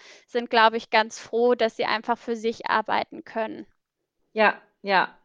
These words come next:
Speaker 2: Also ich würd auch sagen, bei mir persönlich, äh, hätte ich am liebsten, glaube ich, wenn ich mir was wünschen dürfte für die Zukunft, einen, einen Mix aus vor Ort sein und, ähm, mal Dinge für sich selbst sozusagen im Homeoffice vielleicht abarbeiten.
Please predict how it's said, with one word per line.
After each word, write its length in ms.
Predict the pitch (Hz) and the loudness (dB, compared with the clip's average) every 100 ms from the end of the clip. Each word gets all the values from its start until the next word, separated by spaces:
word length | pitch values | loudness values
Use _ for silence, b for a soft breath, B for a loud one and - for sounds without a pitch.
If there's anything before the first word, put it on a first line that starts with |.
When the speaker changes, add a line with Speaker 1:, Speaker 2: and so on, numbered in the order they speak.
| - | -6
Speaker 2:
Also 360 | 196 185 202 | -4 -2 -2
ich 180 | 208 220 | -2 -2
würd 120 | 226 | -4
auch 180 | - 196 | 0 0
sagen, 320 | - 196 190 | 2 -2 0
bei 100 | 190 | -2
mir 160 | 190 214 | -2 -2
persönlich, 800 | 214 208 185 208 220 220 214 - - | -2 -4 -2 0 2 2 0 -6 -4
äh, 320 | 196 190 190 | -2 0 -2
hätte 240 | 196 208 | -4 -6
ich 100 | 214 | -6
am 100 | 196 | -8
liebsten, 500 | 196 220 - - 220 | -6 -8 -10 -10 -6
glaube 320 | 202 196 190 202 | -2 0 0 -4
ich, 100 | 202 | -6
wenn 80 | |
ich 100 | 202 | -8
mir 160 | 202 196 | -4 -4
was 200 | 202 - | -4 -4
wünschen 280 | 208 220 208 | -6 -4 -4
dürfte 280 | 196 190 208 | -4 -6 -8
für 160 | 214 | -8
die 100 | 202 | -10
Zukunft, 640 | 190 - 208 208 202 - - | -10 -12 -8 -6 -6 -8 -10
einen, 340 | 180 185 185 185 | -6 -6 -6 -6
einen 280 | 180 185 190 | -4 -4 -2
Mix 360 | 233 - - | -2 -4 -16
aus 540 | - 180 180 185 - _ B B B B | -2 0 2 0 -8 _ B B B B
vor 160 | - 196 | 0 2
Ort 340 | 180 208 - | 4 2 -2
sein 500 | 185 185 185 185 185 | -2 0 0 -4 -8
und, 440 | - 185 185 180 - | -8 -8 -8 -10 -6
ähm, 560 | - 175 180 180 185 185 | -2 -2 -2 -6 -8 -6
mal 200 | 180 180 | -4 -4
Dinge 240 | 190 196 | -4 -4
für 140 | - | -6
sich 180 | 180 180 | -12 -8
selbst 320 | 190 190 - - | -2 -4 -4 -14
sozusagen 480 | 190 180 185 180 185 | -14 -8 -2 -2 -2
im 120 | 175 | -6
Homeoffice 460 | 196 175 185 190 - | -6 -4 -6 -10 -12
vielleicht 280 | 180 175 | -12 -8
abarbeiten. 800 | - 202 202 180 180 185 214 214 | -6 -4 -4 -2 0 0 -2 -2